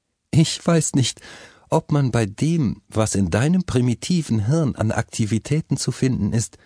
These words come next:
wirklich von Gedanken sprechen kann", meinte der Ktor. "Vielleicht ein etwas hochgestochener Begriff für im Grunde primitive Regungen." Logan spürte deutlich den Hochmut und die Verachtung seines Gegenübers.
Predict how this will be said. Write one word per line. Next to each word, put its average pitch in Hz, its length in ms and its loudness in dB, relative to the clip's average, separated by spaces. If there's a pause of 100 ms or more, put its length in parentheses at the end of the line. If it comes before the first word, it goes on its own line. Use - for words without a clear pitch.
(160)
wirklich 117 520 0
von 104 280 0
Gedanken 110 540 0
sprechen 104 460 -2
kann", 107 300 0 (300)
meinte 78 320 0
der 80 120 -2
Ktor. 76 440 -2 (480)
"Vielleicht 147 600 0
ein 110 140 2
etwas - 480 -2
hochgestochener 110 800 0
Begriff 117 560 0 (160)
für 120 220 0
im 92 180 2
Grunde 101 380 2
primitive 92 840 0
Regungen." 101 560 0 (1600)
Logan 98 340 2
spürte 95 400 0
deutlich 95 420 0
den 80 220 -2
Hochmut 113 500 -2
und 98 180 -2
die 101 60 0
Verachtung 90 540 -4
seines 78 320 -2
Gegenübers. 85 680 -2